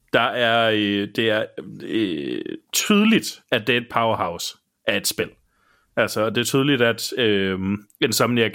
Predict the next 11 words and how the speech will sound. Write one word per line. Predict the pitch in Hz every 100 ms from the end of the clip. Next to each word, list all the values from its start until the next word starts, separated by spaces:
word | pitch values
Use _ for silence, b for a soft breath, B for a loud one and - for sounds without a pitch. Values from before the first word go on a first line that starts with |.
| -
er | 117 107
et | 104
powerhouse | 113 101 104 101 110 120
af | 117
en | 127
udvikler. | 165 262 196 - 82 - _ _ _ _ _ _
Altså, | - 110 107 - _ _ _ _ _ -
det, | 131 131 123
øh, | 117 110 107 104 107
jeg | 117
har | 110